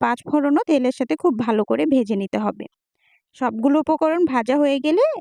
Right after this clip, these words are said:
ওই যে সেদ্ধ করে রাখা টমেটো, আমি টমেটোগুলো দিয়ে দিয়েছি। টমেটোগুলো দিয়ে দেওয়ার পর খুব ভালো করে মিক্স করে নিতে হবে তেলের সাথে। টমেটো মিক্স করে নেওয়া হয়ে গেলে টমেটোগুলো চেষ্টা করবেন যে একটু গলিয়ে দেওয়ার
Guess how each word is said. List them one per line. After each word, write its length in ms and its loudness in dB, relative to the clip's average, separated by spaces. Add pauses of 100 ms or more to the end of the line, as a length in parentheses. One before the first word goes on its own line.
(120)
ওই 160 4
যে 80 0 (180)
সেদ্ধ 220 0 (140)
করে 140 2 (100)
রাখা 240 -2
টমেটো, 380 0 (220)
আমি 200 -2
টমেটোগুলো 540 -2 (100)
দিয়ে 220 0
দিয়েছি। 300 -10 (760)
টমেটোগুলো 520 0 (100)
দিয়ে 220 4
দেওয়ার 240 0
পর 120 2 (100)
খুব 120 -2 (100)
ভালো 240 2
করে 140 0 (100)
মিক্স 240 -6
করে 220 2
নিতে 220 2
হবে 160 2 (100)
তেলের 360 0
সাথে। 240 -12 (640)
টমেটো 420 -2
মিক্স 180 0 (100)
করে 240 2
নেওয়া 240 2
হয়ে 260 2
গেলে 180 0 (480)
টমেটোগুলো 480 0 (100)
চেষ্টা 320 0
করবেন 280 0 (120)
যে 120 2
একটু 140 -2 (140)
গলিয়ে 360 2
দেওয়ার 220 2